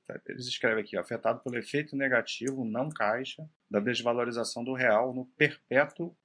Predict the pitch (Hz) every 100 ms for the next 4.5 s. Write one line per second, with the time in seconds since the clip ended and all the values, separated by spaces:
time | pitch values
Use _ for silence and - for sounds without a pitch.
0 | - 135 135 139 135 - 120 123 139 92
1 | 87 87 _ _ 101 101 107 110 110 113
2 | - 120 - - 82 - 175 185 180 170
3 | 185 208 208 202 - 113 87 101 120 95
4 | 90 92 95 104